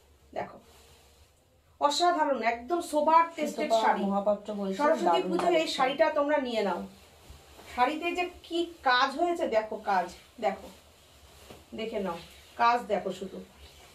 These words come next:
Speaker 1: যতটা দেখবে ততটাই কাজ। আর এই হচ্ছে blouse piece, এই যে এতটা পুরো blouse piece আছে। দেখো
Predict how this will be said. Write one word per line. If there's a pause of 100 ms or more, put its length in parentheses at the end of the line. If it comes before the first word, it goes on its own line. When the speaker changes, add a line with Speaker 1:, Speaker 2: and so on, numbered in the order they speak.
(800)
Speaker 1:
যতটা
দেখবে
ততটাই
কাজ।
আর
এই
হচ্ছে
blouse (140)
piece,
এই
যে (600)
এতটা (160)
পুরো
blouse
piece
আছে। (1300)
দেখো